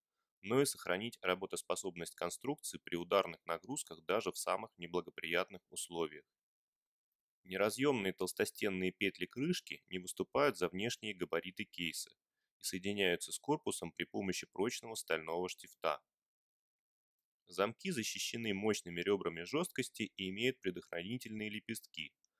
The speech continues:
которые, облегчая открытие замка,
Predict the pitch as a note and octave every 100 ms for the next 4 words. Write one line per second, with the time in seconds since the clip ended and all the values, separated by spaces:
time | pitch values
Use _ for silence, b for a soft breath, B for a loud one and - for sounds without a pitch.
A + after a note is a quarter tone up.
0 | _ - - - F#2 E2 - F2+ G2+ -
1 | G2 - F2+ - G2+ F#2 D#2+ E2 F2 F2+
2 | - D#3+